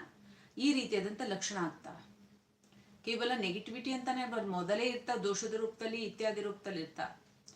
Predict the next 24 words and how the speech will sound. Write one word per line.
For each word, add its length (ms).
ನೀವು 160
ಯಾವಾಗ 280
ಧ್ಯಾನ 320
ಪ್ರಕ್ರಿಯೆ 420
ಇತ್ಯಾದಿ 440
ಕಾರ್ಯಗಳನ್ನು 520
ಮಾಡ್ತೀರಿ, 420
ಆಗ 280
ಏನಾಗುತ್ತೆ, 600
ಕೇವಲ 320
ಸಕಾರಾತ್ಮಕ 680
ಮಾತ್ರ 440
ದೇಹದಲ್ಲಿ 360
ಉಳಿಯೋದು, 440
ಉತ್ಪನ್ನವಾಗೋದು, 720
ಹೆಚ್ಚಾಗೋದು. 600
ಬದಲಿಗೆ 300
ಯಾವುದೇ 280
ನೆಗೆಟಿವಿಟಿ 640
ಅಂಶಗಳು, 840
ನೆಗೆಟಿವಿಟಿ 520
ಶಕ್ತಿ, 640
ನೆಗೆಟಿವಿಟಿ, 560
ಏ, 100